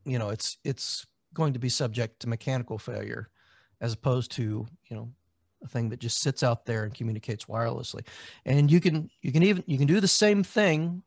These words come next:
with solar power, including wireless transmission,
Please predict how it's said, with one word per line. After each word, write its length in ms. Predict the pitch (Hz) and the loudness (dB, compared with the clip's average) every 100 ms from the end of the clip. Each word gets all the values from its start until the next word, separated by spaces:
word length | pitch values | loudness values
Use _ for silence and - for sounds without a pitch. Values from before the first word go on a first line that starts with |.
| - | -10
with 240 | 160 147 | -2 -2
solar 340 | - 156 151 131 | 2 4 4 2
power, 560 | - 117 113 117 131 _ - | 2 2 2 -2 -8 _ -4
including 880 | 127 120 - 175 226 135 120 123 - _ _ _ _ _ | -4 -4 2 4 6 4 2 -4 -8 _ _ _ _ _
wireless 600 | 127 117 107 107 - - - _ | 4 4 2 -2 -4 -8 -14 _
transmission, 840 | - 120 107 147 151 - 104 101 | -2 0 2 4 4 2 -4 -8